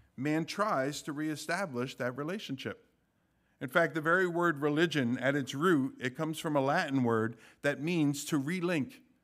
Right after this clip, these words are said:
Man attempts to relink himself with God. And the message of the Christian faith is, "You can't, but I did." The lines that we're about to read here, they line up, they follow those six points that I mentioned and read.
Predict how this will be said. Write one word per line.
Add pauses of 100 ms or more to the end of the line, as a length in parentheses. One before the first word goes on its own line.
(600)
Man
attempts
to
relink
himself (240)
with
God. (920)
And
the
message
of
the
Christian
faith
is,
"You
can't, (880)
but
I
did." (3250)
The
lines
that
we're
about
to
read
here,
they
line
up,
they
follow
those
six
points
that
I
mentioned
and
read.